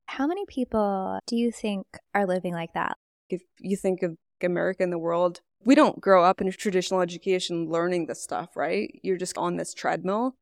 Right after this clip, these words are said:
Speaker 2: And so unless you go out of your way to learn it, y-, you don't really stumble on it by accident, right? You have to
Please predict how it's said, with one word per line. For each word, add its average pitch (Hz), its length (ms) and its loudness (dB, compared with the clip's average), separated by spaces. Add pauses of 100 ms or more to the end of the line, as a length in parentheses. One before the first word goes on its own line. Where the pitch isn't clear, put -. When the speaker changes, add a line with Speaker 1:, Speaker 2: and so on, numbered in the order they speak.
(200)
Speaker 2:
And 190 140 0
so 196 220 10
unless 185 340 2
you 220 80 -2
go 196 180 6
out 165 240 4
of 175 180 2
your 175 180 -2
way 160 440 0
to 196 100 0
learn 165 320 0
it, 254 220 -2 (140)
y-, 180 200 -20
you 208 140 2
don't 262 120 6
really 226 160 6
stumble 180 440 2
on 165 160 2
it - 80 -4
by 156 120 0
accident, - 460 -2
right? 156 240 0
You 180 100 2
have 180 120 0
to - 80 -18